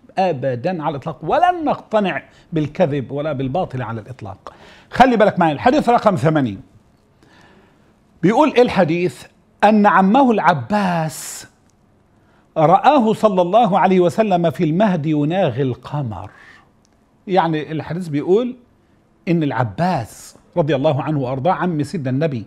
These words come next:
صلى الله عليه وسلم، شاف سيدنا النبي صلى الله عليه وسلم في المهد يناغي القمر، يناغي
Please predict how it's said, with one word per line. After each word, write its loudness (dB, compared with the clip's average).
صلى -6
الله -4
عليه -6
وسلم، -6
شاف -4
سيدنا -2
النبي -2
صلى -4
الله 0
عليه -2
وسلم -4
في -4
المهد 0
يناغي 2
القمر، 2
يناغي 2